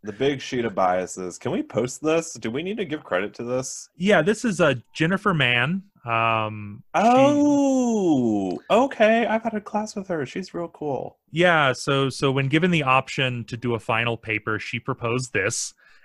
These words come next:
Speaker 2: and, um, it, it's probably the coolest thing that I picked up from grad school. And, like, you know, out of, out of everything I got from grad school,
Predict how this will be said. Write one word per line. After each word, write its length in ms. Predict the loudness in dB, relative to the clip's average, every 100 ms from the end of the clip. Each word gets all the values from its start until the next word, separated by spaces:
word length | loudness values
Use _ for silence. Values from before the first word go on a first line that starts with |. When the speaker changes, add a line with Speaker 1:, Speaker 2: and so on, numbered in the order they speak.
| _
Speaker 2:
and, 460 | -2 0 0 -2 0
um, 600 | 2 2 0 -4 -12 -14 _ _ _ _ _ _ -10
it, 140 | -6
it's 200 | -2 -2
probably 320 | 0 4 4
the 100 | 4
coolest 440 | 2 2 4 2 0
thing 260 | 2 0 -4 _
that 100 | 0
I 60 | 0
picked 300 | -2 0 0
up 80 | 0
from 180 | 0
grad 320 | 2 2 2 0
school. 340 | -2 -2 -4 -6 -2
And, 180 | 2 2
like, 280 | 4 2 0 _ _ _ _ _ _ _ _ _ _ _ _
you 160 | -2 2
know, 280 | 2 0 -4 _ _ _ _ _
out 100 | 0 0
of, 60 |
out 120 | 2
of 80 | 4
everything 400 | 4 4 4 2
I 80 | 2
got 260 | 2 -2 -4
from 160 | -8
grad 300 | -2 0 0
school, 400 | -4 -8 -6 -6